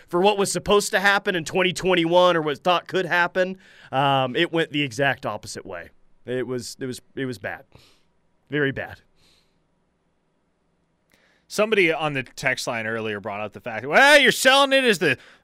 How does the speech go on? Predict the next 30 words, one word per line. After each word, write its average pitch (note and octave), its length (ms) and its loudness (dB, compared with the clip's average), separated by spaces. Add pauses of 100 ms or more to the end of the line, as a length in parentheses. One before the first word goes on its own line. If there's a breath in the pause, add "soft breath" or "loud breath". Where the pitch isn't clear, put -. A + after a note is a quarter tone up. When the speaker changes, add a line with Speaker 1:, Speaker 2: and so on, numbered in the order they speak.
Speaker 2:
best G3+ 300 4
running A#3+ 360 4
back A#3+ 200 6
class A#3+ 360 4
of E3+ 100 2
all A3+ 180 6
time A3+ 500 4
at D3+ 100 0
Oklahoma. D#3 640 4
I E3 240 6
can D#3 180 2
remember D3 340 0
a D3 60 0
time E3+ 380 0
where D#3 120 2
Oklahoma F#3 520 2
signed F3+ 420 -2
their E3 160 4
best C3+ 400 -2
wide E3 300 2
receiver E3 580 -4
class A#2+ 420 -6
in A2+ 100 -14
history, A2 500 -4
and A2+ 80 -8
all C#3 160 -4
those F3 260 0
guys G2+ 460 -6
washed F#2+ 480 -10
out." F2 360 -8